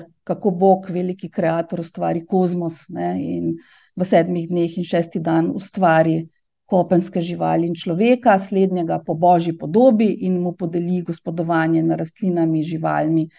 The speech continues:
zemljo, ne. In zdaj feministične teologinje že v sedemdesetih letih prejšnjega stoletja seveda pokažejo na to izrazito antropocentričnost, ne, kot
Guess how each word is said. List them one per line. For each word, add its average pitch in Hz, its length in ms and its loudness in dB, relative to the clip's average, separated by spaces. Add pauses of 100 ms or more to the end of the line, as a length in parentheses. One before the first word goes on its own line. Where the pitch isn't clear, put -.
(320)
zemljo, 165 560 2
ne. 196 220 -2 (340)
In 214 100 -2
zdaj 262 160 4
feministične 285 680 6
teologinje 247 480 4
že 214 120 0
v 226 100 -4
sedemdesetih 214 680 -2
letih 240 540 2
prejšnjega 196 440 0
stoletja 214 560 -2
seveda 208 560 2 (720)
pokažejo 220 640 4
na 180 100 0
to 233 120 0
izrazito 233 520 2
antropocentričnost, 277 1400 0
ne, 220 260 -4
kot - 420 -6